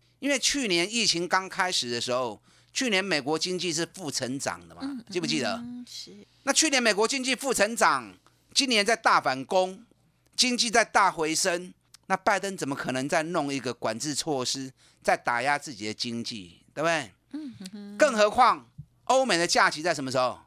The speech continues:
Speaker 2: 年底呀。
Speaker 1: 圣诞节。
Speaker 2: 圣诞节、新年都是
Speaker 1: 跟新年就这段期间嘛，
Speaker 2: 重要。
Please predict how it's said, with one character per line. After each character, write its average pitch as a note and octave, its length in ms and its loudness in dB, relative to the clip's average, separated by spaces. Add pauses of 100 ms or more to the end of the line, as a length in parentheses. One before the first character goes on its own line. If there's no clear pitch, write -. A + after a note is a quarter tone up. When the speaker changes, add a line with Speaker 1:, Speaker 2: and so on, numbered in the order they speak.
(100)
Speaker 2:
年 G#3 200 -14
底 G3+ 200 -16
呀。 G3 760 -10
Speaker 1:
圣 A#3 240 2
诞 F#3 240 6
节。 C#3+ 320 0
Speaker 2:
圣 E3+ 80 -8
诞 A3 180 -8
节、 F#3+ 240 -12
新 A3+ 300 -6
年 F#3+ 180 -8
都 G3+ 160 -10
是 G#3 60 -10
Speaker 1:
跟 G#3+ 180 4
新 A3 280 2
年 E3+ 280 0
就 A#3 120 0
这 A3+ 240 2
段 G3 180 6
期 D#3 160 -4
间 E3 220 0
嘛， D#3+ 120 0
Speaker 2:
重 G2+ 120 -4
要。 - 80 -20